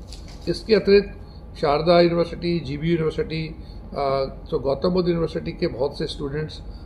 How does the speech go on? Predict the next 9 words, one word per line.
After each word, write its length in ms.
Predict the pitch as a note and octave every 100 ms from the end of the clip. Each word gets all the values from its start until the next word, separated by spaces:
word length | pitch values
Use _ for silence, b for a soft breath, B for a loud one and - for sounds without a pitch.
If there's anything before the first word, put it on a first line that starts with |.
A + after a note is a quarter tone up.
| B D3+
उन्होंने 320 | D3+ D3 C#3+
वहाँ 460 | C#3 C#3 C#3 - -
हमारे 300 | C#3 C3+ C#3
यहाँ 340 | C3+ B2+ B B B -
उनको, 400 | C3+ D3+ C#3+ C3
अ, 420 | - C3+ B2 - - C#3+
enroll 240 | C3+ F3+
किया 260 | - F3 D#3+
है। 240 | E3 F3